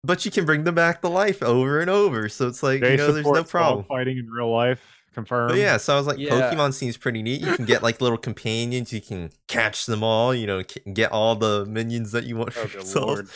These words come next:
Speaker 3: I feel like there's a lot of plot holes in Pokemon because
Speaker 1: Yes, there really is, but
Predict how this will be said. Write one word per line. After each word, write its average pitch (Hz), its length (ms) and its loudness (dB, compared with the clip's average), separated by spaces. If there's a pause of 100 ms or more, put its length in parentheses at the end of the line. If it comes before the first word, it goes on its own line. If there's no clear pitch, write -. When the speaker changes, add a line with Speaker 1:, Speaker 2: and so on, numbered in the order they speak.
Speaker 3:
I 131 120 0
feel 170 300 2
like 190 260 4
there's 147 460 -2
a 175 40 -6
lot 135 260 0
of 104 140 -10
plot 120 340 -4
holes 98 280 -8
in 92 100 -12
Pokemon 90 680 -10
because 98 280 -10
Speaker 1:
Yes, 120 380 0
there 113 180 0
really 131 360 0
is, - 460 -6
but 95 340 -4